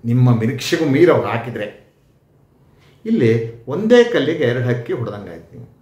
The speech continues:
ಒಂದು, ಅವ್ರ ಸಂಬಂಧನೂ ಕಾಪಾಡ್ಕೊಂಡಂಗಾಯ್ತು,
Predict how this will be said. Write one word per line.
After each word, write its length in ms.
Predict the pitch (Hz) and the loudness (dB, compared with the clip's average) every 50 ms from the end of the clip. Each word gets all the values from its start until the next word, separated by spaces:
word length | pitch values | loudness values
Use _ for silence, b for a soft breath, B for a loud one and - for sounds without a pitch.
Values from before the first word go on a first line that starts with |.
| _ _ _ _ _ _ _ _ _ _ - 87 | _ _ _ _ _ _ _ _ _ _ -10 -6
ಒಂದು, 300 | 101 127 165 170 165 175 175 185 202 202 - - B B B B B B _ _ - | -4 -2 2 4 6 6 6 6 4 2 -2 -6 B B B B B B _ _ -18
ಅವ್ರ 120 | 107 110 | -16 -16
ಸಂಬಂಧನೂ 560 | - - 110 117 139 147 147 151 160 165 165 | -12 -8 -6 -4 -4 -4 -4 -4 -4 -4 -2
ಕಾಪಾಡ್ಕೊಂಡಂಗಾಯ್ತು, 1120 | 160 131 120 - 135 120 - 117 110 104 104 95 90 90 87 - - - - - - _ | -2 -2 -2 0 0 -2 -2 -4 -6 -6 -6 -8 -8 -10 -10 -12 -12 -16 -18 -20 -20 _